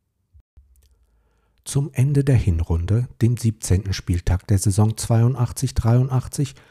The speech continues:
kam es dann zum neunten und letzten Einsatz von Martin Haßkamp in der ersten Bundesliga. Interessanterweise sollte das letzte Bundesligaspiel von Haßkamp auch sein längstes werden.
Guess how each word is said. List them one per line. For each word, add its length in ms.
kam 220
es 140
dann 200
zum 220
neunten 520
und 240
letzten 440
Einsatz 480
von 220
Martin 420
Haßkamp 500
in 160
der 180
ersten 360
Bundesliga. 720
Interessanterweise 1120
sollte 360
das 200
letzte 400
Bundesligaspiel 880
von 240
Haßkamp 520
auch 120
sein 220
längstes 540
werden. 380